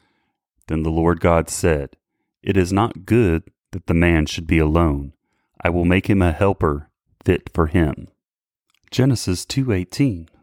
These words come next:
Well, my friends, that's a wrap on episode thirty-five of The Reading Plan.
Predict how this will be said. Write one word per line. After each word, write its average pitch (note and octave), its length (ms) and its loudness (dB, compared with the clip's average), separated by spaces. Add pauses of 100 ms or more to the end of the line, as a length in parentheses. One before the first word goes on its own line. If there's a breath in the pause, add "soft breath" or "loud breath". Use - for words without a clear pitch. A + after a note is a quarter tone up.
(1500)
Well, D2+ 140 0
my C#2+ 140 -2
friends, D2+ 580 0
that's D2 260 -2
a C#2+ 60 -2
wrap D#2 360 0
on D2+ 140 -4
episode D2 500 -2
thirty-five D#2 640 0
of D2 120 0
The D2 80 0
Reading D2 340 -2
Plan. E2 460 -6